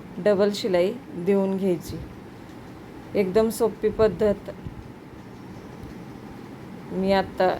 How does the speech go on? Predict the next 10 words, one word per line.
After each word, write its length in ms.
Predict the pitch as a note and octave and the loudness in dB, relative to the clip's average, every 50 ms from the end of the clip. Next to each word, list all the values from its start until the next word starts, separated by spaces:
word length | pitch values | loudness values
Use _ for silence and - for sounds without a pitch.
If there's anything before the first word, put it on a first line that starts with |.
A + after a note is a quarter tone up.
| - F#3+ | -2 -6
शिकवलेली 600 | - - A3 G#3 - F#3+ F#3 F3 F#3 F3+ F3+ F#3 | -4 -4 -2 0 2 2 4 4 4 6 6 6
आहे 360 | F#3 G3 G3 F#3+ F3+ F3+ F#3 G3+ - - - - - - - - - - - | 6 4 4 2 2 0 0 -2 -6 -10 -14 -14 -16 -16 -16 -16 -16 -14 -6
व 160 | - F3+ F#3+ F3+ | -2 0 0 2
घरीसुद्धा 760 | F3 G3 G#3 G3+ G3+ G#3 G#3+ G#3+ - A3 G3 F3 E3+ G3+ | 4 6 6 8 8 8 8 6 4 0 -4 0 2 2
तुम्ही 280 | G3 G3+ G3+ F#3+ F#3+ F#3+ | 2 2 0 0 2 2
अशा 340 | F#3 F#3 G3 F#3+ - G3 F3+ | 2 2 2 0 0 0 0
घरगुती 680 | E3+ E3+ G3+ G#3 F#3+ F3 G3 F#3+ - F#3+ G3 G3 G#3 - - - - - - - - - - - - | 2 2 2 2 4 2 2 2 2 2 0 0 0 -4 -8 -14 -16 -16 -14 -12 -12 -12 -6 -2 0
पिशव्या 380 | G#3 G3 - - F#3+ G3 G3 G3 | 0 0 0 2 4 4 4 4
शिवू 340 | - - G#3+ G3 F#3+ G3 | 2 0 0 2 2 2
शकता. 540 | G3+ G3+ A3+ G3+ F#3+ - - F#3 F3+ F3+ F#3+ | 0 0 0 0 -2 -2 0 2 2 2 2